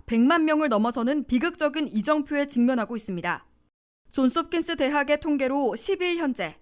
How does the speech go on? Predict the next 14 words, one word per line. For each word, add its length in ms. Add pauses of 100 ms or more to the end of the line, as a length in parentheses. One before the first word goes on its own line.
(160)
구십구만 580
구천 320
명을 240
기록하고 440
있고 440 (180)
이번 300
주 140
안에 220
백만 400
명을 240
넘어설 360
것으로 360
확실시되고 600
있어 360